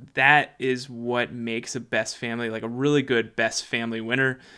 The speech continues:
Uh, so for me, it, it makes it a kinda easy choice for me, even though I haven't played any of them. I know that Mario Party, um, I've watched streams of it, and I'm like, "This is something that I would play with my family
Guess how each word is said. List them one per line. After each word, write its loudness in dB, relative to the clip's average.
Uh, 2
so 0
for -2
me, 0
it, 2
it -2
makes 0
it 0
a 0
kinda -2
easy -2
choice -2
for -4
me, -4
even -2
though 2
I 2
haven't -2
played 0
any -2
of -2
them. 0
I -4
know -2
that -4
Mario -4
Party, -8
um, 0
I've -6
watched -6
streams -2
of 0
it, 0
and -6
I'm -8
like, -10
"This 4
is 0
something 0
that 2
I 2
would 0
play 0
with 0
my -2
family -4